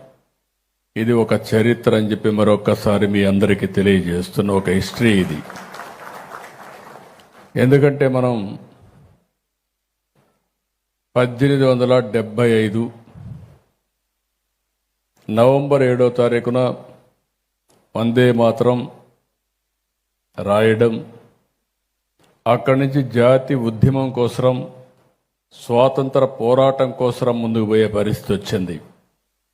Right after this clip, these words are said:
అదే సమయంలో పంతొమ్మిది వందలలో ఇదే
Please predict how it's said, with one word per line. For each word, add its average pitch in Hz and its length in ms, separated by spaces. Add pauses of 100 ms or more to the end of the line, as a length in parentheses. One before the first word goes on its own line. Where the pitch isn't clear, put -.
(1080)
అదే 127 240 (160)
సమయంలో 139 360
పంతొమ్మిది 131 720
వందలలో 127 600 (2000)
ఇదే 123 280